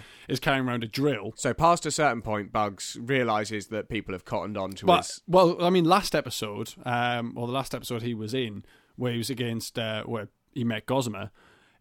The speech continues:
Speaker 1: he was trapped in the castle because there was stone everywhere. If only he'd had the drill.
Speaker 2: Yeah,
Speaker 1: Could
Speaker 2: and
Speaker 1: have drilled down and
Speaker 2: interestingly,
Speaker 1: got out.
Speaker 2: and
Speaker 1: This time he
Speaker 2: interestingly,
Speaker 1: did.
Speaker 2: he was trapped in that castle, uh, like, and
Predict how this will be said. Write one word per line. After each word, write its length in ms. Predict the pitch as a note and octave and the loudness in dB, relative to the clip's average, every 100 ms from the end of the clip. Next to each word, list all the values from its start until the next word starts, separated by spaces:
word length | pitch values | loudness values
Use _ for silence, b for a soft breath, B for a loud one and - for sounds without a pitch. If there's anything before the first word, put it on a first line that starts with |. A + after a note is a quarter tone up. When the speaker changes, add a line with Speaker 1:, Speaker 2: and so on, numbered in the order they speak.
| _ | _
Speaker 1:
he 240 | - D3+ D#3 | 2 6 8
was 640 | C#3+ C3+ B2+ A#2 - - _ _ _ _ - | 8 8 6 2 -2 -6 _ _ _ _ -6
trapped 420 | - D#3+ D3 - | 0 0 0 0
in 140 | C#3+ | 0
the 60 | B2 | 2
castle 480 | - F3 - G2+ G2+ | 0 0 -2 -6 -4
because 240 | C3 C#3+ | 0 2
there 100 | A#2+ | 2
was 80 | B2 | 2
stone 300 | - D#3+ D#3+ | 2 4 4
everywhere. 380 | C#3 A2+ G#2+ G#2 | 2 0 -2 -2
If 140 | D#3 C3+ | 0 2
only 280 | D3+ D#3+ D3 | 4 4 4
he'd 120 | C#3 | 4
had 440 | C3+ B2+ A#2+ A2+ - _ - | 2 2 2 -2 -8 _ -8
the 140 | A2+ | -4
drill. 420 | A#2 D#3 D#3+ F#2+ - _ _ - | 2 2 2 -2 -16 _ _ 0
Speaker 2:
Yeah, 200 | G3 A#2+ | 2 6
Speaker 1:
Could 120 | D#3+ | 6
Speaker 2:
and 100 | G3+ | 6
Speaker 1:
have 100 | C#3+ | 6
drilled 140 | C3+ | 6
down 140 | F3+ F3+ | 6 6
and 80 | A#2+ | 4
Speaker 2:
interestingly, 120 | A2 | 2
Speaker 1:
got 120 | A#2+ E3+ D3 | 2 2 0
out. 60 | - _ - | -2 _ -6
Speaker 2:
and 100 | C3+ | 0
Speaker 1:
This 100 | F3 | 2
time 120 | D#3+ | 4
he 40 | C3 | 2
Speaker 2:
interestingly, 200 | C#3 D#3+ | 2 2
Speaker 1:
did. 40 | |
Speaker 2:
he 60 | A2+ | 0
was 120 | B2 | -2
trapped 280 | - D3+ - | 0 0 0
in 40 | C#3+ | -2
that 120 | A#2+ | -2
castle, 560 | C#3+ B2 - A2+ A2 - | 2 2 2 -2 -2 -4
uh, 220 | A#2+ G#2+ | -2 -2
like, 340 | G#2+ G#2+ G#2 - _ _ - | -2 -4 -6 -14 _ _ -6
and 300 | A#2+ G#2 G2+ | -4 -4 -6